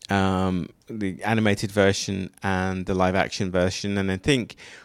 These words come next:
one of the things that I heard in one review, which, you know, it bothered me only by knowing, so I'm gonna spoil it for everyone else by letting you all know,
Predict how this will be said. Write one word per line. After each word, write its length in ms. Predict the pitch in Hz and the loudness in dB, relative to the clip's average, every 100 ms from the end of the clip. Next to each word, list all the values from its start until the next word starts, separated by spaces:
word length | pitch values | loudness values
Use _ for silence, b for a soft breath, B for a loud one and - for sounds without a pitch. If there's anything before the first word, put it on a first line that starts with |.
| B | B
one 260 | - 120 147 | -2 2 4
of 80 | 139 | 2
the 100 | 127 | 0
things 280 | 135 120 110 | -2 -2 -2
that 100 | 78 | 0
I 100 | 104 | 0
heard 300 | 107 104 101 | 0 0 0
in 140 | 101 | -2
one 200 | 98 104 | -2 0
review, 500 | 104 92 95 87 87 | -2 -2 -2 -2 -2
which, 400 | 92 110 - - | -4 -6 -6 -10
you 140 | 220 | -6
know, 180 | 175 131 | -2 0
it 220 | 120 147 | -2 -2
bothered 300 | 160 170 170 | 2 2 2
me 160 | 156 147 | -2 0
only 240 | 139 131 | 0 -2
by 220 | 117 113 110 | -2 -2 0
knowing, 420 | 101 87 90 104 | 0 0 0 -4
so 160 | - | -4
I'm 120 | 101 101 | -4 -2
gonna 160 | 101 | -4
spoil 280 | 98 107 95 | -4 -2 -2
it 80 | 90 | -2
for 80 | 104 | -4
everyone 260 | 101 95 | -2 0
else 160 | 90 95 | 0 -2
by 140 | 95 | -2
letting 260 | 92 64 95 | 0 0 -2
you 140 | 92 | -2
all 80 | 92 | -2
know, 220 | 85 98 | -2 -4